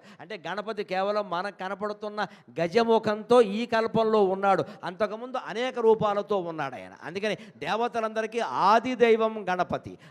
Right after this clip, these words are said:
అందరి దేవతల్లోకి అధికుడైన వాడు గణపతి. అందుకే మన హిందువుల ఆరాధనలో గణేష్, వినాయక చవితికి ఉన్నంత హడావిడి మరే పండుగకి ఉండదు. మొత్తం ఊరేగింపులు కానీ, జై జై నినాదాలు కానీ, పెద్ద పెద్ద విగ్రహాలు కానీ, హడావుడి ప్రసాదాలు కానీ, పంపకాలు కానీ,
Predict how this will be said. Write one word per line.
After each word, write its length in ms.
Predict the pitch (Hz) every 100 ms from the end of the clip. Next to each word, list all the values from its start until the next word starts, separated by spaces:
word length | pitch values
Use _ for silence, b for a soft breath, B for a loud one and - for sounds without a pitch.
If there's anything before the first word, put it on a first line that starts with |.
| -
అందరి 360 | 170 226 240
దేవతల్లోకి 680 | 214 214 220 220 226 226 240
అధికుడైన 720 | 190 160 285 285 285 240 226
వాడు 340 | 214 208 208 208 175
గణపతి. 380 | 170 156 131 156 B
అందుకే 300 | 156 214 240
మన 180 | 247 214
హిందువుల 520 | 180 185 226 247 233
ఆరాధనలో 680 | 208 185 185 175 165 175 214 214 B 120
గణేష్, 360 | 147 214 247 185
వినాయక 480 | 165 214 247 247 226
చవితికి 460 | 233 226 233 226
ఉన్నంత 340 | 208 214 208 185
హడావిడి 480 | 160 214 240 226
మరే 260 | 214 196 208
పండుగకి 420 | 190 196 196 196
ఉండదు. 420 | 175 131 107 _ _ _ _
మొత్తం 280 | 165 180 214
ఊరేగింపులు 680 | 180 196 208 196 196 185
కానీ, 280 | 175 196 185
జై 180 | 156 185
జై 220 | 190 190
నినాదాలు 540 | 180 185 190 190 185 165
కానీ, 260 | 180 180
పెద్ద 440 | 143 - 160 170 190
పెద్ద 160 | 185
విగ్రహాలు 560 | 170 165 196 190 202 180
కానీ, 220 | 180 190
హడావుడి 480 | 160 175 190 214 180
ప్రసాదాలు 800 | - - 165 175 196 190 185 170
కానీ, 240 | 185 190
పంపకాలు 540 | 165 175 196 190 180
కానీ, 200 | 175 185